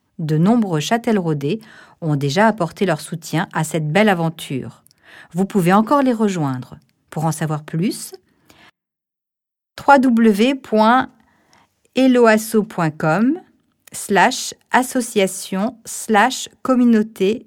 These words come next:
tiret des tiret batelier tiret de tiret la tiret vienne slash collecte slash une tiret tout tiret sur tiret le tiret canal.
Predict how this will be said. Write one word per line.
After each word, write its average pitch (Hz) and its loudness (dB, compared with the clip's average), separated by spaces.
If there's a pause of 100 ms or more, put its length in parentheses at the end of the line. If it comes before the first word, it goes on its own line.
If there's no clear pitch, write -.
tiret 220 -4
des 185 0
tiret 208 -4
batelier 196 -2
tiret 202 -6
de 185 -4
tiret 202 -6 (380)
la 170 0 (120)
tiret 160 -6
vienne 147 -6 (380)
slash - -6 (220)
collecte 202 -4 (960)
slash - -4 (220)
une 214 0
tiret 175 -8 (220)
tout 285 -4
tiret 175 -6 (280)
sur 202 -6 (200)
tiret 170 -6 (320)
le 143 -4 (160)
tiret 170 -8 (260)
canal. 139 -6